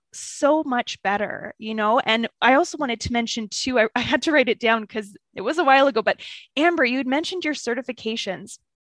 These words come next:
And, uh, you know, with Jay talking about, like, confidence, one of the things that stopped me for the longest time from putting myself out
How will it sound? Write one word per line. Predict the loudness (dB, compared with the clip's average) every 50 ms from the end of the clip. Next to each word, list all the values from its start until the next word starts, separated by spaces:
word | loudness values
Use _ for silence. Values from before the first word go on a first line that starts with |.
| _ _ _ _ _ _ _ _ _ -4
And, | -2 0 0 0 -2 -2 2
uh, | 2 2 2
you | 2 0 -2
know, | -4 -4
with | -4 -4
Jay | -2 -4 -4
talking | -2 -4 -6 -6 -6 -8
about, | -10 -8
like, | -8 -10 -12
confidence, | -10 -8 -8 -6 -6 -4 -4 -4 -4 -4 -8 -12 -20 -20 -20 -20 -20 -20 -20 -20 -20 _ _ _ _
one | -2 2 4 6 6
of | 6 4
the | 2 -2
things | 0 -2 -4 -2 -2
that | -4 -6 -6
stopped | -4 0 2 4 4 4 2 -2 -6
me | -6 -6
for | -4 -4
the | -2 0 0
longest | 2 2 0 2 0 0 -2 -2 -6
time | -12 -12 -8 -4 0 0 0 0 -2 -6
from | -6 -4 -2 -2 -2 -4 -8 -16 -18 -20 _ _ _ _ -14
putting | -8 -4 -2 -2 0 0
myself | 0 0 0 0 0 0 0 0 0 0
out | 0 0 0